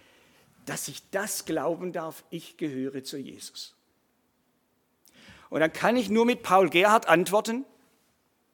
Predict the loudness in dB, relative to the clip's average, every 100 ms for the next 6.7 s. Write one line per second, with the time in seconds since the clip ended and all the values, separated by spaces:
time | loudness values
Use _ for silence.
0 | _ _ _ _ _ _ -8 -6 -4 0
1 | 4 4 4 2 4 2 4 4 4 4
2 | 2 0 0 -4 -6 -2 -2 -2 -6 -10
3 | -8 -10 -14 _ _ _ -8 -4 -4 -6
4 | -8 -6 -6 -6 -10 -16 _ -4 -4 -2
5 | -4 -4 -4 -4 -6 -6 -6 -10 -12 -20
6 | _ _ 0 4 4 2